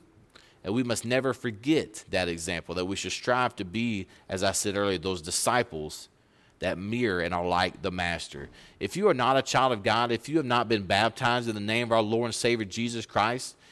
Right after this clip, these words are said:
if you have not been baptized and had your sins washed away, that's what Jesus was here for. That's his hour. That's what we're studying now.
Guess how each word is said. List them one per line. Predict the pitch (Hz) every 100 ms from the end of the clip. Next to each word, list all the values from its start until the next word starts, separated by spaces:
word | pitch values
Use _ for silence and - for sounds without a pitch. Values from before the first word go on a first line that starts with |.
| -
if | 110 135
you | 165
have | 131
not | 131 139 107
been | 139 113
baptized | 113 135 - 135 131
and | 113
had | 107 120
your | 123
sins | 120 - 143 127
washed | 98 113 131 -
away, | 135 139 165 85 - _ _ _ _ _ _
that's | 117 143 -
what | 151 131
Jesus | 107 147 165 -
was | 156 147 -
here | 160 190
for. | - 98
That's | 107 135
his | 160 151 -
hour. | 117 165 110
That's | 101 -
what | 165
we're | 104 139
studying | - 160 165 160 123
now. | 139 156 78